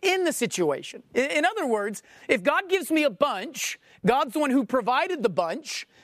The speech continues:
and then God's the one who's gonna make sure I handle the bunch in a godly way,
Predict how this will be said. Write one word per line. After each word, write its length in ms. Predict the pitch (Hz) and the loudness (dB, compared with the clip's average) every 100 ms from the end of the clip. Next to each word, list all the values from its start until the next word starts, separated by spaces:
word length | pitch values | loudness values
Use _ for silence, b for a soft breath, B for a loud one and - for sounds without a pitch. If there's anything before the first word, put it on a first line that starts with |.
| - | -2
and 120 | 240 | 0
then 100 | 247 | 2
God's 300 | 226 277 330 | 2 0 0
the 40 | |
one 100 | 311 | -2
who's 120 | 294 190 | 0 0
gonna 160 | 254 | 0
make 240 | 233 247 - | 2 0 0
sure 260 | - 269 - | 0 0 0
I 140 | 220 | -4
handle 400 | 214 311 320 269 | 0 0 2 0
the 140 | 202 196 | 0 0
bunch 600 | 156 302 226 233 - - b _ | 0 0 -2 -8 -8 -10 b _
in 100 | 196 | -4
a 60 | 185 | 0
godly 380 | 190 175 170 | 0 0 -2
way, 180 | 160 147 | 0 -2